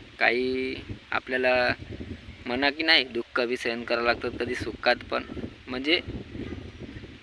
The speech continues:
time no matter करत, फक्त आपली मेहनत मॅटर करते. तर, अ, कष्ट करा, बनवायला हारा नको व्हिडिओ, जो तो पाहिला जाल.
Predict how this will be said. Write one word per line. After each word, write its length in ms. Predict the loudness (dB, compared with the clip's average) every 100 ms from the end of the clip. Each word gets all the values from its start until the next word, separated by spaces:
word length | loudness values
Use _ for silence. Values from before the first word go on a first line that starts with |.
| 4 8
time 280 | 8 6 -2 -8 -10 -6
no 220 | 4 6
matter 300 | 8 8 6
करत, 240 | -2 -6 -6 -14 -20 -20 -16
फक्त 220 | -14 0 4
आपली 260 | 4 2
मेहनत 340 | 0 0 0 -2
मॅटर 280 | 0 2 0
करते. 360 | -6 -8 -10 -12 -14 -18 -20 -20 -20 -20 -20 -20 -20 -20 -20 -20 -2
तर, 160 | 2 6
अ, 320 | 6 6 4 -2 -12 0
कष्ट 300 | 4 4 6
करा, 260 | 6 6 0 -4 -14 -20 -20 -20 -20 -20 -20
बनवायला 480 | -4 -2 2 4 2
हारा 380 | 2 0 2 2
नको 260 | -2 -6
व्हिडिओ, 360 | -4 -2 0 -4 -6 -20 -20 -20 -20 -20 _ -20 -12 -2
जो 220 | 0 0
तो 160 | -2
पाहिला 360 | 2 2 4 2
जाल. 220 | 2 0